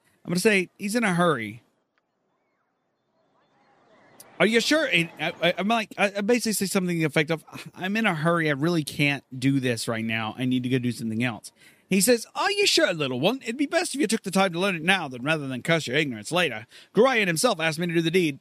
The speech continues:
and I had not offered to you twice." I am gonna ask him to, that, to say no, and, um,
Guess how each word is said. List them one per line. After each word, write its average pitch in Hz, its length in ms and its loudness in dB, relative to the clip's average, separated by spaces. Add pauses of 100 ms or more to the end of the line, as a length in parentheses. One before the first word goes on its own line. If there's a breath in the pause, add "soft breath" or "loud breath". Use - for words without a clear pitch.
(140)
and 139 140 -2
I 139 40 2
had 147 80 0
not 165 240 0
offered 135 380 -2
to 113 80 -2
you 104 140 -4
twice." 117 500 -4 (420 loud breath)
I 160 120 4
am 247 180 2
gonna 285 160 2
ask 214 380 2
him 202 140 0
to, 170 120 -4
that, 151 320 -2
to 151 100 0
say 156 220 2
no, 156 460 0 (500)
and, 160 580 2
um, 156 640 0